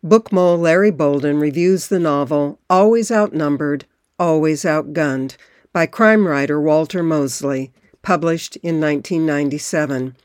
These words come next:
As usual, I will be reading Larry's review for him.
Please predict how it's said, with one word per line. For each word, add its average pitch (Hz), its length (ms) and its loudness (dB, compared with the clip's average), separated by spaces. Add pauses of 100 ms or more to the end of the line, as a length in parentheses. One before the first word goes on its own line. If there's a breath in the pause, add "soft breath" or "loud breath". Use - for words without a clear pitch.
(420 soft breath)
As 196 280 2
usual, 160 500 0
I 190 160 0
will 254 160 0
be 233 160 -2
reading 143 560 0
Larry's 147 560 -2
review 139 500 -2
for 147 380 -4
him. 135 440 -8